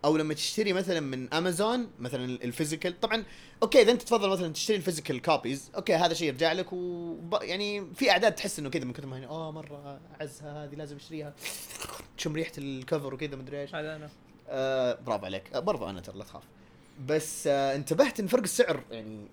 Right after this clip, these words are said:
Speaker 1: جدًا جميل. أبو اللي فرق ممكن عشرين ريال. شيء، شيء يفرق بصراحة. يعني بدل ما تشتريها مت-،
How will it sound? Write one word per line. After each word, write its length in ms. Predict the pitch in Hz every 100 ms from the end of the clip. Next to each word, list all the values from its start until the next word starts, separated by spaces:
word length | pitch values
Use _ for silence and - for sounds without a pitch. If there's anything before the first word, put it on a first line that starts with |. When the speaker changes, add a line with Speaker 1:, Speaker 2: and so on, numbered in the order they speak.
| 123
Speaker 1:
جدًا 220 | 202 190
جميل. 420 | 151 147 175 240 - -
أبو 180 | 123 127
اللي 160 | 123 123
فرق 260 | 160 151
ممكن 240 | 143 139 120
عشرين 440 | 107 123 139 147
ريال. 500 | 127 135 151 156 - - - - 214
شيء، 200 | 226 202
شيء 240 | 165 311
يفرق 220 | 359 156 -
بصراحة. 480 | - 156 120 - - - - -
يعني 120 | 131
بدل 120 | 175
ما 60 | 175
تشتريها 400 | - - 196 175
مت-، 140 | 170